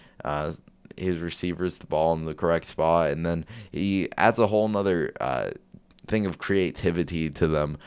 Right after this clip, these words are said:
with his ability to rush the football so well. And then, uh, even though Carson Wentz is a really talented quarterback, it's his mental mistakes that have killed the Eagles this entire season so far. And Jalen Hurts, at least, he does not make these mental mistakes. Like,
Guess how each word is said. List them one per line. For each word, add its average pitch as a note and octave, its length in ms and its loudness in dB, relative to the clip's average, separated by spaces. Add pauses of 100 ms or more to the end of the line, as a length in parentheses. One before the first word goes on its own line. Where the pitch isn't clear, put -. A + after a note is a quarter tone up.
(140)
with E2+ 140 4
his F2+ 180 4
ability E2 460 2
to D2 100 2
rush D#2+ 280 2
the D#2 100 -2
football D#2 460 2
so D#2+ 280 0
well. D#2+ 420 2 (300)
And A#2+ 140 -4
then, B2 280 2 (340)
uh, D2+ 420 2 (100)
even A2 220 2
though G#2+ 200 6
Carson G2+ 380 4
Wentz F2+ 300 2
is D#2 140 0
a D#2+ 80 0
really E2 240 2
talented E2+ 420 2
quarterback, F#2 720 2 (260)
it's G2 300 0
his G#2 180 2
mental G2 340 2
mistakes F2 440 0
that D#2 280 2
have E2+ 220 0
killed F#2 460 4
the D#2+ 80 2
Eagles D#2 400 2
this D#2 180 0
entire D#2 320 4
season E2 380 0
so D#2+ 180 0
far. C#2 340 0 (320)
And F2 160 -2
Jalen B2 360 6
Hurts, A2+ 320 6
at F2+ 140 4
least, G2 340 2 (160)
he G2+ 120 4
does G2+ 200 6
not F2 240 6
make D#2+ 240 2
these D#2+ 200 0
mental D#2 300 -2
mistakes. C#2+ 540 -2
Like, D2+ 200 -2